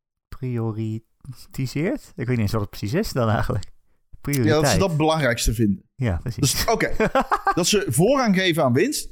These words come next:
Speaker 2: boven groei. Dus in pla-, ik denk gewoon het disrupten van de markt speelt nu even gewoon geen rol meer met Game Pass. Het is nu gewoon even een kwestie van die games de markt op krijgen en zorgen dat ze verkocht worden.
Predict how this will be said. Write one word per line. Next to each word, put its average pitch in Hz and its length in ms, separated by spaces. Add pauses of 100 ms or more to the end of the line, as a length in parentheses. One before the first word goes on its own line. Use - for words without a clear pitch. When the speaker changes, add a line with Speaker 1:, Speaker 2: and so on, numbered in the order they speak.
(400)
Speaker 2:
boven 190 260
groei. 143 360 (360)
Dus 160 160
in 190 160
pla-, 202 140
ik 202 120
denk 330 160
gewoon 277 180
het 170 180
disrupten 202 520
van 185 140
de 151 60
markt 160 600
speelt 190 300
nu 170 220
even 165 200
gewoon 151 220
geen 147 160
rol 202 200
meer 113 280
met 113 180
Game 101 160
Pass. - 440 (240)
Het 180 140
is 190 100
nu 214 140
gewoon 196 200
even 175 220
een 160 60
kwestie 165 360
van 139 380 (340)
die 139 140
games 226 220
de 175 80
markt 139 260
op 131 80
krijgen 131 320
en 156 80
zorgen 147 220
dat 143 100
ze 180 80
verkocht 285 340
worden. 95 300